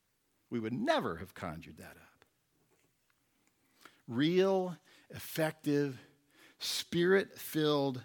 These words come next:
ministry results in God's glory and gratitude.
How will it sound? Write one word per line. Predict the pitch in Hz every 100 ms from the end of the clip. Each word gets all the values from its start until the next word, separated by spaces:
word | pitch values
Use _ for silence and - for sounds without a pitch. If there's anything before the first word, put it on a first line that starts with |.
| -
ministry | 127 123 113 - 120 113 107 - - -
results | 113 101 104 135 135 131 95
in | 90 90
God's | 120 147 160 165 151 127 127 113
glory | 120 120 120 117 117 95 _ _ _
and | 123 117 110 104 101 95 - _ _ 107
gratitude. | 104 98 82 87 92 95 -